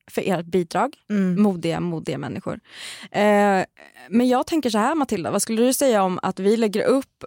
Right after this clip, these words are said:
Speaker 1: på våran Instagram,
Speaker 2: Mm.
Speaker 1: alla våra ligg?
Speaker 2: Ja.
Speaker 1: Och då så kommer vi alltså att...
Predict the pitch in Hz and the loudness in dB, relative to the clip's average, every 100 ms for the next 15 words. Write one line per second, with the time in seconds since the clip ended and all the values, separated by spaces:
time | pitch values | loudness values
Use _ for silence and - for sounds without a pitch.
0 | - 196 185 175 160 156 160 160 - 147 | -6 0 0 2 0 -2 -4 -4 -4 -2
1 | 139 208 277 190 185 180 185 170 165 165 | 0 0 -2 -4 -2 -2 -2 -2 -2 -2
2 | 160 240 302 294 196 - - - - - | 0 -2 -2 -2 -2 -2 -8 -20 -20 -20
3 | _ _ _ - 226 208 190 233 240 240 | _ _ _ -6 -6 -4 -2 2 2 0
4 | - 247 226 214 196 185 175 - 170 165 | -2 -4 -2 0 0 2 2 0 -2 -2
5 | - 165 151 - 160 160 - | -2 -2 -2 -4 -6 -6 -8